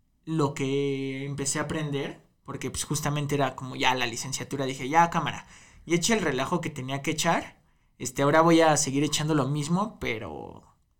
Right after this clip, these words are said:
pero también enfocándome en las clases". Y, pues, de alguna manera, para mí, sí, yo creo que los primeros años sí representaba un diez que le estaba echando ganas a la escuela.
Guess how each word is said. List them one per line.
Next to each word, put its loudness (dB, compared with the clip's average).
pero -8
también -6
enfocándome -8
en -8
las -2
clases". 2
Y, 4
pues, 0
de 6
alguna 6
manera, 4
para 2
mí, 4
sí, -2
yo 0
creo -6
que -6
los -4
primeros -4
años -2
sí -2
representaba 0
un -2
diez 0
que -4
le 0
estaba -6
echando -6
ganas -6
a -8
la -6
escuela. -2